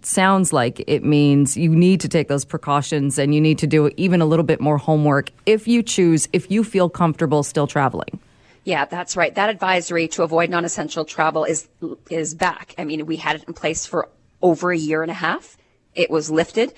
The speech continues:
Speaker 2: for, like, less than two months now, and now it's back. So, um, nothing really changes, um, but they did, they did say that you need to be cautious if you are traveling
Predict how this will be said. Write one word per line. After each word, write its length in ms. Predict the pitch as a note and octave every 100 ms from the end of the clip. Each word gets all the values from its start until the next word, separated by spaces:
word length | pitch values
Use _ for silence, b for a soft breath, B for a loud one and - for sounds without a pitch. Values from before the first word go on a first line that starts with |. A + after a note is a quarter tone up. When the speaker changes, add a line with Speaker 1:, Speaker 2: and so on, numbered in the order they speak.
| B B B B
Speaker 2:
for, 480 | _ - E3+ E3+ E3 _ _ -
like, 180 | D3+ -
less 220 | D3 -
than 140 | G3+
two 140 | G3+ A#3
months 260 | D4+ D#4 F3+
now, 300 | D3 B2+ - -
and 160 | D3+
now 180 | D3 D3
it's 140 | E3
back. 420 | - D3 - - _ B B B
So, 600 | - - F3 E3 E3 - B B B B -
um, 240 | D#3+ D#3 _ _ -
nothing 480 | G3 G3+ G3+ G#3 F#3 _ _ -
really 680 | F3+ D#3+ D#3+ G#3 A#3 A#3+ B3
changes, 720 | - - G#3 G#3 A3+ A3+ A3+ - -
um, 480 | E3+ E3 D#3+ D#3+ - _ E3
but 260 | F3+ D#3
they 140 | F3 D#3+
did, 300 | F3+ F3 - _ _ -
they 100 | F#3
did 200 | A3 G#3+
say 500 | - C4+ E3+ E3 - _
that 180 | - -
you 140 | E3+
need 160 | D#3 D#3
to 80 |
be 80 | F3
cautious 480 | - D#3+ C#3+ D#3 -
if 120 | D3+
you 120 | D#3
are 120 | C#3+ D3
traveling 600 | - D3 D#3 D3 D#3